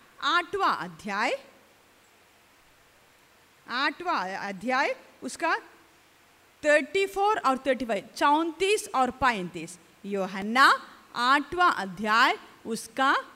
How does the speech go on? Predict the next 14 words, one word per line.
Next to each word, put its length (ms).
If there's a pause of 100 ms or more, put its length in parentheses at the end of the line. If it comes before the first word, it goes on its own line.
(440)
चौंतीस 840 (140)
और 260
पैंतीस, 760
थर्टी 220
फ़ोर, 240
थर्टी 180
फ़ाइव। 480
जॉन 440 (300)
एट 640
थर्टी 200
फ़ोर, 280
थर्टी 180
फ़ाइव 280
पढ़िएगा। 400